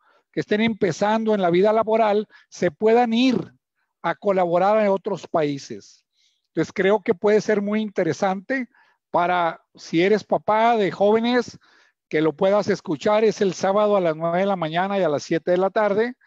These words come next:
Y obviamente con la información que van a poder obtener, que esa creo que sí es gratuita, puedes tener muchísima. Y a mí, por ejemplo, a veces me contratan, ¿no? Yo los contrato a ellos,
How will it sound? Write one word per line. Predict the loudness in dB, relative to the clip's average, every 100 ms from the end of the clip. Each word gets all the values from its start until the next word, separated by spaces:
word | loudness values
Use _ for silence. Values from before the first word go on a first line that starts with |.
| _ _ _ _
Y | -2
obviamente | 2 4 2 0 0 -2 -2
con | -2 -2
la | 0
información | -2 -2 -4 -2 -2 0 2 2
que | 2
van | 0 2
a | -2
poder | -2 0 0
obtener, | -2 -2 -2 0 -2 -4 -14 _ _ _ _
que | -2 -2
esa | 0 -2
creo | -2 -2 0
que | -4
sí | -2
es | -4
gratuita, | 0 -2 -2 -2 -2 0 -2 -4 _ _ _ _
puedes | 2 4 4 2
tener | -2 0 0 0
muchísima. | -2 -2 -4 -6 -2 -2 -2 -6 -8 -10 -12 -16 _ _ _ _ _ _
Y | -2
a | 0
mí, | 2 0
por | 0
ejemplo, | 0 2 2
a |
veces | 2 2
me | 0 -2
contratan, | -2 -2 0 -2 -2 0
¿no? | 0 0 -4
Yo | -4 0
los | 2 0
contrato | -2 -2 -2 0 0
a |
ellos, | 2 2 2